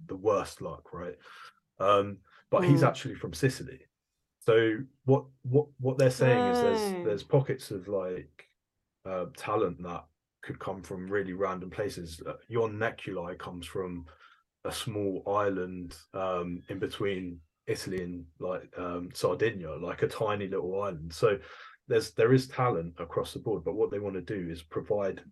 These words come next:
Speaker 1: both our academies so they don't have to move away from their families. They don't have to, like, commit to this massive change where, you know, maybe there's some influence from the parents where they don't want them to go on to actually improve their skills. And then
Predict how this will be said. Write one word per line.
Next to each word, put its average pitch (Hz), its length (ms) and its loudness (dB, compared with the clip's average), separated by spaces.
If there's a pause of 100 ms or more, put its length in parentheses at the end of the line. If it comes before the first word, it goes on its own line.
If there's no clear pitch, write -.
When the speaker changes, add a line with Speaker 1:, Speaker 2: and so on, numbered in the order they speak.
(680)
Speaker 1:
both 120 400 4
our 95 260 2 (380)
academies 87 720 -2
so 104 80 -4
they 92 100 -4
don't - 220 -2
have 98 160 -8
to 104 80 -8
move 101 320 -4
away 98 240 -4
from 90 200 -10
their 90 140 -4
families. 85 520 -8
They 92 100 -6
don't 98 200 -4
have 98 240 -12
to, 95 220 0
like, 90 400 -6 (360)
commit 101 400 -6
to - 100 -10
this 90 240 -8
massive 104 560 -6
change 87 500 -2
where, 90 300 -4 (480)
you 90 80 -8
know, 87 280 -2
maybe 98 360 -2
there's 95 180 -4
some 92 140 -8
influence 90 340 -10
from 87 160 -12
the 87 80 -8
parents 92 420 -4
where 90 120 -6
they 85 80 -4
don't 87 260 -4
want 104 200 -6
them 85 120 -10
to - 140 -16
go 82 260 -6
on 85 160 -10 (480)
to 95 80 -4
actually 95 480 -4
improve 95 480 -4
their 90 160 -2
skills. 90 380 -2
And 98 120 -4
then 98 260 -2